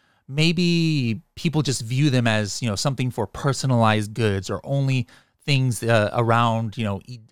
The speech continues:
special events and things like that. Etsy wants to kind of, like, be known as a, a year-round kind of shopping experience. And so they started doing, uh, wedding registries, this article talks about. Now they're doing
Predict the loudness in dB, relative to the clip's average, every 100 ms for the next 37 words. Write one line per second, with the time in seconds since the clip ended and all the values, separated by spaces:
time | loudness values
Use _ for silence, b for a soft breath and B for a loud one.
0 | _ -10 -4 -2 -2 -6 -2 -4 -2 -6
1 | -6 -6 -4 -4 -4 -4 -4 -6 -2 -2
2 | -2 -6 -4 -2 -2 -2 -4 0 0 0
3 | 0 -2 -4 -6 b b -6 2 4 4
4 | 4 2 0 -2 -4 -4 -2 0 0 -4
5 | -8 -4 -2 -2 -2 -4 0 0 -2 B
6 | -6 -4 0 0 0 -2 -2 -4 -6 -4
7 | -4 -4 0 4 4 4 4 0 -4 -4
8 | -4 -2 0 -2 -2 -4 -4 -4 -4 -2
9 | 0 0 0 0 -2